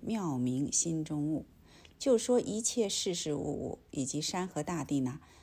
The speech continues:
都是我们本性所显现的，都是我们自己啊。哦，我们的身体当然也是妙明心中物了。我们能转山河大地，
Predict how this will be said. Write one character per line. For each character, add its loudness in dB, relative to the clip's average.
都 4
是 -2
我 -2
们 -2
本 -6
性 2
所 -8
显 -4
现 -2
的， -10
都 2
是 -2
我 -2
们 -2
自 -2
己 -6
啊。 -8
哦， -2
我 0
们 0
的 -2
身 -2
体 -2
当 -2
然 -2
也 0
是 -2
妙 -2
明 2
心 -2
中 -2
物 -2
了。 -6
我 2
们 6
能 4
转 0
山 -4
河 -4
大 -4
地， -4